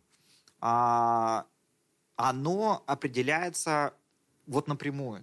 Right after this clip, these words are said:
да? И корни лежат намного глубже. Я щас не буду долго на этом останавливаться, но, тем не менее, они лежат в укоренившейся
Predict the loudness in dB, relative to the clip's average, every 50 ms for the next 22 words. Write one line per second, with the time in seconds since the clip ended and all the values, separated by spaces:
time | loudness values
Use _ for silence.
0 | -10 -6 -4 -4 -4 -6 -10 _ -20 -20 _ _ _ _ _ _ -8 -6 -2 0
1 | 0 0 0 0 -4 -4 -6 -6 -4 -2 0 2 2 0 0 -2 -4 -4 -2 -2
2 | 0 -2 -2 -2 -4 -6 -6 -4 -2 -2 -2 0 0 0 0 0 -2 -4 -4 -4
3 | -4 -2 -2 0 -2 0 0 0 0 0 2 0 -2 -2 -2 -4 -4 -4 -6 -6
4 | -6 -6 -6 -6 -4 -2 -2 -4 -4 -4 -8 -8 -8 -8 -6 -6 -8 -6 -4 -4
5 | -4 -4 -4 -6 -6 -4 -4 -4 -4 -4 0 0 0 0 -2 -4 -8 -10 -8 -6
6 | -6 -4 -4 -4 -6 -6 -4 -4 -4 -4 -2 0 0 0 0